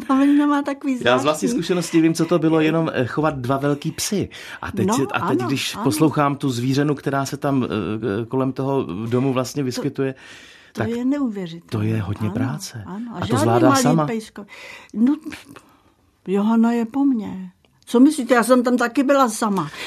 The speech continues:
Speaker 1: A to si představte, Pavle, to
Speaker 2: <laughs>
Speaker 1: nemáte představu vlastně. Já jsem tam topila krbem, který opršel tam, naplánoval nádherný krb.
Speaker 2: Mhm.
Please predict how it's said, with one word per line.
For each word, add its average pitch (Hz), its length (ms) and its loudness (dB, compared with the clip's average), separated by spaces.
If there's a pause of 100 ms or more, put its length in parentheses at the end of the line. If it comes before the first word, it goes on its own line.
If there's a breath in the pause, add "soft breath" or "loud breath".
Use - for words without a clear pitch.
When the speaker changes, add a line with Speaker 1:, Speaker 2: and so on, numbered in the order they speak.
Speaker 1:
A 196 60 4
to 226 140 2
si 226 120 0
představte, 220 640 -6 (100)
Pavle, 226 360 -8 (580 loud breath)
to 196 100 -2
Speaker 2:
<laughs> - 0 -
Speaker 1:
nemáte 208 600 6
představu 165 600 -8
vlastně. 156 480 -8 (380 loud breath)
Já 165 180 -2
jsem 214 260 -2
tam 214 240 0 (320 loud breath)
topila 208 440 -2
krbem, 165 640 -4 (760)
který 160 320 -6
opršel 165 600 -8
tam, 160 220 -12
naplánoval 160 720 -8
nádherný 156 920 -4
krb. - 260 -14 (120)
Speaker 2:
Mhm. 101 400 4